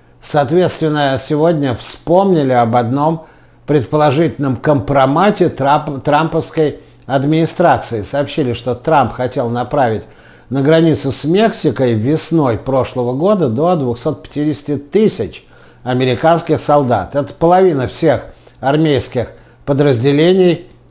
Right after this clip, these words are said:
С Ш А. Идея была в том, чтобы блокировать всю границу с Мексикой на протяжении ее двух тысяч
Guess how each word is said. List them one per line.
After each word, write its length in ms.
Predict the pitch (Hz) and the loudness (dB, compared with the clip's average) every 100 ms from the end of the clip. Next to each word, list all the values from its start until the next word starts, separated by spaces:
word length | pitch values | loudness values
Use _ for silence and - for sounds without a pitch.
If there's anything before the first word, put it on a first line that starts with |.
| - | -12
С 280 | - 165 160 | -2 0 2
Ш 220 | - 127 | 2 0
А. 180 | 98 - - - | 0 -4 -18 -8
Идея 400 | 131 135 160 131 | -4 0 2 2
была 240 | 135 131 | 2 0
в 100 | - | 0
том, 200 | 208 190 | 0 0
чтобы 460 | - 151 127 117 - - - - | -2 -2 0 -2 -6 -18 -20 -6
блокировать 680 | 131 165 170 180 139 120 | 0 0 2 2 2 -2
всю 320 | - - 156 120 | -4 -2 0 2
границу 640 | 120 143 156 226 233 160 | 2 2 4 2 2 -2
с 120 | - | -2
Мексикой 540 | 151 123 - 110 117 113 | -2 -2 -4 -8 -6 -6
на 120 | 113 | -6
протяжении 560 | 113 117 135 143 127 | -8 -8 -4 -2 -2
ее 120 | 120 113 | -2 -2
двух 340 | 117 135 - | -2 -4 -4
тысяч 500 | - 131 113 110 - | -4 -6 -4 -10 -12